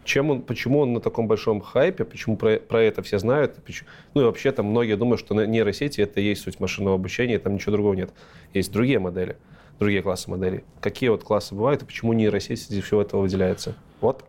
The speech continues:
Speaker 2: бывают такие задачи, где у тебя уже есть, э, высокоуровневые хорошие факторы.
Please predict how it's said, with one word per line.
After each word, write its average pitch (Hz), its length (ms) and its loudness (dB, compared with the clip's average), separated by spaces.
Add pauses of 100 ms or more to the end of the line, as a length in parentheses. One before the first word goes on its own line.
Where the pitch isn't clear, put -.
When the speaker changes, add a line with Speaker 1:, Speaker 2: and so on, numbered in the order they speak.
(300)
Speaker 2:
бывают 123 380 2
такие 139 260 -2
задачи, 139 340 0
где 117 280 2
у 120 80 0
тебя 120 260 2
уже 113 220 0
есть, 131 340 -2
э, 110 120 4
высокоуровневые 113 1000 0
хорошие 113 460 -2
факторы. - 480 -6